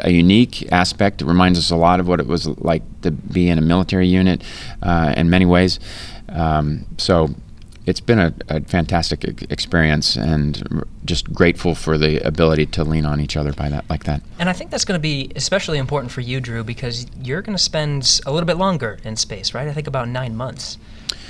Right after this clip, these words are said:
Speaker 1: Yes, um, my mission's gonna be a little bit longer than, uh, than the standard, uh, I S S, uh, expedition. Um, but,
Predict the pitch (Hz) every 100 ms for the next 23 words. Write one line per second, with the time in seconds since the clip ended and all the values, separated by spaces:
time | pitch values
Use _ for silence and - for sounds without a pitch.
0 | - - - 131 127 - 113 104 73 73
1 | - 92 117 127 - 135 - 135 131 117
2 | 117 117 101 117 123 123 92 95 101 104
3 | 95 92 87 82 - - - - - 87
4 | 76 92 90 82 - - - - - -
5 | - 107 101 90 82 - 82 85 80 92
6 | 90 87 92 85 - - - 87 82 80
7 | 76 - - - - 85 - 80 85 -
8 | 90 85 - - - - - - - -
9 | - 95 90 90 85 - - - - -
10 | - - 123 120 -